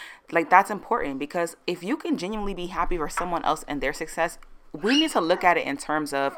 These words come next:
if somebody else is having success in proximity to you, then that means the success is right around the corner from you, right? If you see someone that's in your industry, that you're close with, that you're friends with, whatever,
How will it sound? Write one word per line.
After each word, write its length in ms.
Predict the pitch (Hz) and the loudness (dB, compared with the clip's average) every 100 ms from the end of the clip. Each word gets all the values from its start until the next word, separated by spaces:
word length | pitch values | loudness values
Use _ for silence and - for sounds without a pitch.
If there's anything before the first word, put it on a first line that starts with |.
| - | -2
if 160 | 175 - | -2 -2
somebody 480 | - 233 277 285 | 2 4 4 2
else 280 | 139 143 - | 4 4 2
is 120 | 160 - | -4 -2
having 260 | 156 170 | -2 -2
success 520 | 156 - 139 156 160 - - - | -6 -6 2 2 0 -10 -14 -2
in 140 | 165 | 0
proximity 540 | 151 165 - 151 175 196 | 4 2 2 -4 -4 -6
to 60 | |
you, 360 | 190 196 226 247 - | -6 -4 -4 -4 -6
then 160 | - 165 | 0 6
that 180 | 185 185 | 6 6
means 280 | 226 214 190 | 2 -4 -4
the 80 | |
success 580 | 151 - - 190 233 - - | -8 -8 0 4 4 0 2
is 140 | 165 | 2
right 240 | 135 147 151 | 6 8 10
around 180 | 143 131 | 8 2
the 80 | |
corner 220 | 131 131 104 | 0 -2 -4
from 200 | - - | -8 -12
you, 140 | - - | -12 0
right? 260 | 151 190 - - - | 2 2 -2 -6 0
If 140 | 170 | 2
you 120 | 311 | 2
see 200 | - 415 | -2 -2
someone 520 | 277 226 233 190 156 156 - | 0 2 4 4 4 2 -4
that's 180 | 156 147 | -4 -2
in 140 | 185 226 | -4 -2
your 180 | 226 196 | -2 -2
industry, 600 | 190 185 - 185 175 180 - | -4 -4 -2 -2 -2 -6 -2
that 140 | - 151 | 2 2
you're 180 | 170 208 | 2 0
close 400 | - 185 190 - | 2 0 0 -2
with, 220 | 185 185 | 0 0
that 160 | 156 | -2
you're 100 | 190 | -4
friends 320 | 190 185 190 175 | -2 -2 -2 0
with, 180 | 180 | 0
whatever, 520 | 156 120 151 170 127 | 0 2 4 6 2